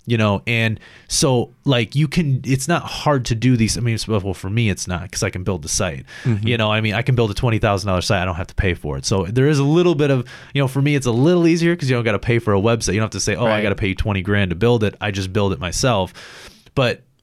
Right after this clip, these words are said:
Speaker 1: y-, it's, that's, that's the one thing I will teach them is listen. You don't have to go and put steel-toed boots on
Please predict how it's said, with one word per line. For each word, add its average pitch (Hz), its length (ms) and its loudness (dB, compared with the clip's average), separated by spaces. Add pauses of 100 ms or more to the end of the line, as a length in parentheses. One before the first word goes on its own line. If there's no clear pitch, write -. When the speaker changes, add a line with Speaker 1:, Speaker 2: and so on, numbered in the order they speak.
(140)
Speaker 1:
y-, 135 180 -2
it's, 131 300 -2 (540)
that's, 143 180 -2
that's 147 220 0
the 151 80 2
one 139 220 0
thing 147 120 -2
I 123 80 2
will 127 300 2
teach 110 300 -4
them 87 140 -2
is 92 140 -4
listen. 101 540 0 (800)
You 143 140 2
don't 202 180 2
have 180 220 0
to 139 100 0
go 131 500 2
and 127 140 -2
put 120 140 0
steel-toed 113 440 0
boots 135 300 2
on 87 400 -2